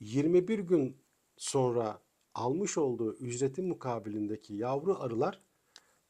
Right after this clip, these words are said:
tam zamanında da harika bir tarlacı oluyorlar. Bu şekilde sadece yavru arı üreten paket arıcılar var. Bir arıcı sadece bal üretiyor,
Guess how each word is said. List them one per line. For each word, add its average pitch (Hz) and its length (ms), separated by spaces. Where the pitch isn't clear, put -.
tam 202 260
zamanında 123 680
da 202 320
harika 147 560
bir 180 120
tarlacı 160 480
oluyorlar. 95 440
Bu 160 160
şekilde 165 520
sadece 202 760
yavru 180 480
arı 156 180
üreten 127 640
paket 170 300
arıcılar 101 420
var. - 320
Bir 180 140
arıcı 170 320
sadece 139 460
bal 127 140
üretiyor, 113 500